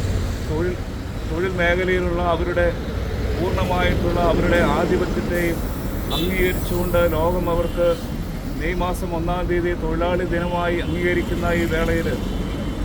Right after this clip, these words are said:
കൂത്താട്ടുകുളം മേഖലയിലെ മോട്ടോർ തൊഴിലാളി യൂണിയൻ്റെ നേതൃത്വത്തിൽ ഐ എൻ ടി യു സിയുടെ സഹപ്രവർത്തകർ നടത്തുന്ന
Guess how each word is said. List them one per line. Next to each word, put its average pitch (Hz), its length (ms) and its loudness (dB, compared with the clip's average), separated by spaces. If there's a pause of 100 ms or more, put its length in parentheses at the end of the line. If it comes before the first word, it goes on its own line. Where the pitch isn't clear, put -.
കൂത്താട്ടുകുളം 180 720 -2 (520)
മേഖലയിലെ 175 540 2 (100)
മോട്ടോർ 175 400 0
തൊഴിലാളി 175 460 0 (420)
യൂണിയൻ്റെ 175 440 0 (120)
നേതൃത്വത്തിൽ 165 580 0 (1000)
ഐ - 160 -2
എൻ 180 100 0
ടി 175 100 4
യു 185 100 4
സിയുടെ 180 360 4 (380)
സഹപ്രവർത്തകർ 180 840 0 (140)
നടത്തുന്ന 175 420 0